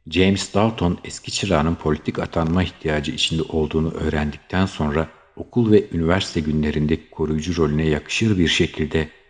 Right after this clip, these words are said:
küçük Alf'i gerekli pozisyona getirmek için bir yol aramaya başladı. Geniş atama yetkilerin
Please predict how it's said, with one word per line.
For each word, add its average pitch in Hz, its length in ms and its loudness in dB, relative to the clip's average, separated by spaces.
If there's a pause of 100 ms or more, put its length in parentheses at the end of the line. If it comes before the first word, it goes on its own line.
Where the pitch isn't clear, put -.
(240)
küçük - 340 -8
Alf'i 80 400 0 (440)
gerekli 85 440 -4
pozisyona 82 480 0
getirmek 80 560 -2
için 80 300 -6
bir 78 120 -4
yol 78 240 2
aramaya 71 420 -2
başladı. 67 540 -6 (2000)
Geniş 87 360 4
atama 107 300 4
yetkilerin 82 640 2